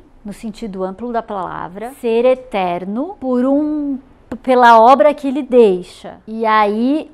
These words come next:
ele pode ter a obra como um filho metafórico. E, e a gente pensar que se na nossa evolução sempre tivemos seres que acabam não tendo filhos,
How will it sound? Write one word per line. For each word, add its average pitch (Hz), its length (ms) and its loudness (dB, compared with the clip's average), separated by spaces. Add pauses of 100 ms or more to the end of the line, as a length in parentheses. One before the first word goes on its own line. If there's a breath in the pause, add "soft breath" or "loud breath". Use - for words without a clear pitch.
(180)
ele 226 280 -4
pode 233 960 0 (160)
ter 214 220 0
a 220 260 8
obra 269 400 6
como 311 380 0
um 359 120 -4
filho 262 880 -4
metafórico. 262 1160 -6 (160)
E, 262 380 -6
e 262 160 -2
a 247 100 2
gente 262 320 -8
pensar 240 800 -4
que 190 400 -4 (120)
se 247 120 -8
na 233 180 -6
nossa 302 600 0
evolução 262 920 -8 (180)
sempre 339 720 -6
tivemos 190 920 -8 (160)
seres 202 320 -4
que - 120 -10
acabam 277 440 -2
não 302 220 -4
tendo 202 380 -8
filhos, 247 720 -8